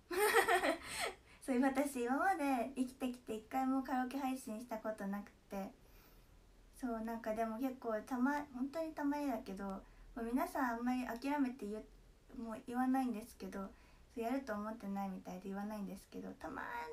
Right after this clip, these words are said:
に「カラオケ配信したら？」って言ってもらったりするので、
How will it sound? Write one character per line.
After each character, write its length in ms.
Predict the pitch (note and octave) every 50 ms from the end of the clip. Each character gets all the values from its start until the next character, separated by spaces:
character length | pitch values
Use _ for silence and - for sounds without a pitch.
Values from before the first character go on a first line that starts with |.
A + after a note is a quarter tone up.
| A#4 A#4 F#4+
に 120 | C#4 C#4 - - - - - -
「カ 100 | - C#4+
ラ 80 | C4 B3+
オ 20 |
ケ 100 | B3 C#4
配 180 | C#4 D4+ C#4+ C#4
信 220 | - B3 G#3+ A3
し 60 | A#3 -
た 120 | - A3+
ら？」 200 | G3 G3 G3 G3
っ 60 | G3+ -
て 180 | - - - - - - - - - -
言 100 | - G#3
っ 20 | -
て 120 | - G#3+
も 100 | G#3+ G#3
ら 120 | G#3 G#3 G#3
っ 80 | G3+
た 100 | - G3+
り 100 | G3 G3
す 160 | G#3 - - G3+
る 100 | G3 F#3+
の 160 | F#3 F#3 F#3+
で、 200 | G3 F#3+ G3 G#3